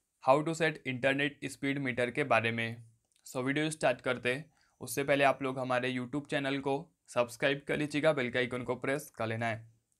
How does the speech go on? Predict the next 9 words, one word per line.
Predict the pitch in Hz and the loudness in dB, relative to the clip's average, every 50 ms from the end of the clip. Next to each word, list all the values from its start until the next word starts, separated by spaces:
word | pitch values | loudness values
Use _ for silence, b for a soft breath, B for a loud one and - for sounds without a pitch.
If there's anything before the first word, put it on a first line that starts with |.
| _ _ - | _ _ -4
इंटरनेट | 131 131 139 139 151 156 156 156 151 151 - 135 | -2 -2 2 2 2 4 4 2 0 -2 -6 -8
स्पीड | 139 - - 147 143 143 147 | -8 -4 0 0 0 0 0
मीटर | 135 127 120 135 135 135 135 - - | -4 -2 -2 -2 -2 -4 -4 -4 0
कैसे | 131 127 127 135 135 139 160 - _ - - | 0 0 0 0 -2 -4 -4 -8 _ -10 -4
लगाएं? | 110 113 110 120 117 113 110 113 b b b b b b b b b - | -2 0 4 4 4 4 2 -2 b b b b b b b b b 0
अगर | 127 127 131 147 156 | 0 4 4 4 4
हम | 160 160 | 4 4
बात | 147 135 131 135 - - | 4 4 4 4 0 -4
करें | 143 139 139 151 | -2 -2 -2 -2